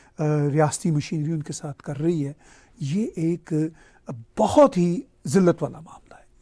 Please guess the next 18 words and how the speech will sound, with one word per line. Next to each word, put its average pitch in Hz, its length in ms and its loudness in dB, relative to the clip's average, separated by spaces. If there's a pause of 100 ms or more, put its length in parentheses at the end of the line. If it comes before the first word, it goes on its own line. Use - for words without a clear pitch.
ऐसा 156 240 -4
नहीं 147 520 -6
होना 170 280 -20
चाहिए। - 340 -20 (800)
अब 190 240 0
ये 240 140 4
बलोच 202 500 4
जो 247 120 4
हैं, 190 260 2 (340)
इनके 269 320 6
साथ 214 320 6
खैर 175 420 0
तहरीक 165 320 2
इंसाफ 160 340 2
की - 120 -2
हुकूमत 160 320 -2
रही 147 240 2
हो, 147 340 -2